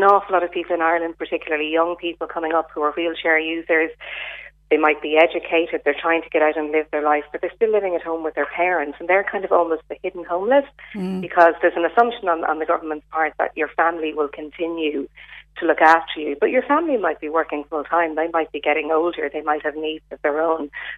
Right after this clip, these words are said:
Speaker 1: So there's a whole
Speaker 2: And
Speaker 1: cohort
Speaker 2: also,
Speaker 1: of younger
Speaker 2: also the,
Speaker 1: people,
Speaker 2: the,
Speaker 1: yeah.
Speaker 2: the,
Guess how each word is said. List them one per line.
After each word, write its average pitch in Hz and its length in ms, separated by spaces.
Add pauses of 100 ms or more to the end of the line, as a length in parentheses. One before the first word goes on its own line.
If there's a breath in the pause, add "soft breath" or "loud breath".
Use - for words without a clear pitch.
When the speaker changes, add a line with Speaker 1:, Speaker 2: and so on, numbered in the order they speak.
Speaker 1:
So 196 80
there's 180 160
a 190 80
whole 233 320
Speaker 2:
And 226 140
Speaker 1:
cohort 254 400
Speaker 2:
also, 233 140
Speaker 1:
of 147 40
younger 220 120
Speaker 2:
also 254 360
the, 214 60 (100)
Speaker 1:
people, 196 160
Speaker 2:
the, 185 80 (140)
Speaker 1:
yeah. 175 200
Speaker 2:
the, 170 60